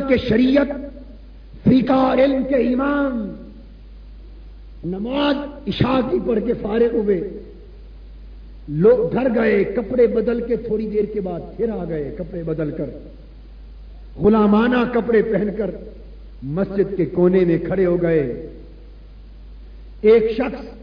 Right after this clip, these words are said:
کا چراغ جل رہا تھا، جلتا رہا۔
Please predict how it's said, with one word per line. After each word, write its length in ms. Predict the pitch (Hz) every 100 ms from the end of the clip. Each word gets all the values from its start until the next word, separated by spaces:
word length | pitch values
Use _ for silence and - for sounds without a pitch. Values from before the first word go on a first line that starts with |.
| - -
کا 100 | 175
چراغ 760 | - 185 196 226 233 214 185
جل 140 | 175 185
رہا 260 | 165 147
تھا، 260 | 131 - - - - - - - - - - - - - - - - - - - -
جلتا 380 | 147 220 208 214
رہا۔ 460 | 185 180 175 151